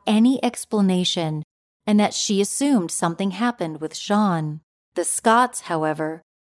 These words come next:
told Pam that they had not seen their daughter since she told them that she was going to the hospital. At that point, Conrad and Pam called the police.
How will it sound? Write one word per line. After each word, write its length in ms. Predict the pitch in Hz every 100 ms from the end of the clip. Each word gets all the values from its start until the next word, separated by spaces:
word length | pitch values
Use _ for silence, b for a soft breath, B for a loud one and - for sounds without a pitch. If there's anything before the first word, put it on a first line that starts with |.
| -
told 440 | - 214 233 -
Pam 420 | - 233 208 175
that 280 | 175 175 -
they 260 | 202 208 214
had 180 | 208
not 400 | 170 175 170 196
seen 240 | - 220 220
their 140 | 220
daughter 560 | 214 233 233 165 151 151 _ _
since 340 | - - 214 -
she 160 | 262
told 380 | 240 - 262 233
them 140 | 185
that 120 | 165 -
she 300 | - 202 196
was 160 | 220
going 400 | - 196 185 160
to 100 | 151
the 160 | 151 -
hospital. 720 | 180 175 - 156 147 143 147 _ _ _ _
At 220 | 208 190
that 260 | 196 196 220
point, 440 | - 214 185 160 - _ _
Conrad 560 | - 220 214 226 233 247
and 160 | 254
Pam 380 | 233 208 185 175
called 340 | - 190 175
the 80 | 170
police. 720 | 175 180 170 170 160 - -